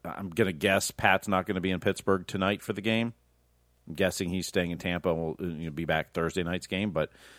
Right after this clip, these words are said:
that's just a guess on my part at this point. So, uh, I would expect Alex Barré-Boulet to be in again tonight. But, you know, and, and Raddysh and, and Tkachuk may be fine players, and, and they may develop into that. They're rookies and they're growing and they're,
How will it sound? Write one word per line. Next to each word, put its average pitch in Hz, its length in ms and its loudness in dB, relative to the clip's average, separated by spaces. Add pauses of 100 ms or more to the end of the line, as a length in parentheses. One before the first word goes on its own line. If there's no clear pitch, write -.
that's 95 160 0
just 101 160 -2
a 90 40 -4
guess 85 280 -2
on 78 80 -4
my 71 140 -4
part 67 240 -4
at 64 80 -16
this 71 120 -8
point. 60 360 -14
So, 62 200 -8 (640)
uh, 71 60 -10
I 71 200 0
would 87 120 0
expect 92 300 2
Alex 78 240 0
Barré-Boulet 73 520 2
to 69 60 -8
be 73 240 -6
in 87 140 -4
again 80 260 -4
tonight. 64 340 -8 (1600)
But, 90 260 2 (420)
you 113 120 2
know, 98 160 2 (560)
and, 147 140 2
and 139 240 -2
Raddysh 131 460 10
and, 120 140 6
and 107 160 0
Tkachuk 120 300 6
may 98 160 4
be 95 240 -2
fine 90 340 0
players, 127 560 6 (480)
and, 90 160 -4
and 90 160 -2
they 90 80 0
may 98 160 2
develop 98 380 4
into 127 180 6
that. 127 160 4
They're 98 120 6
rookies 110 460 4
and 101 120 2
they're 90 100 4
growing 107 460 4
and 90 100 0
they're, 82 220 2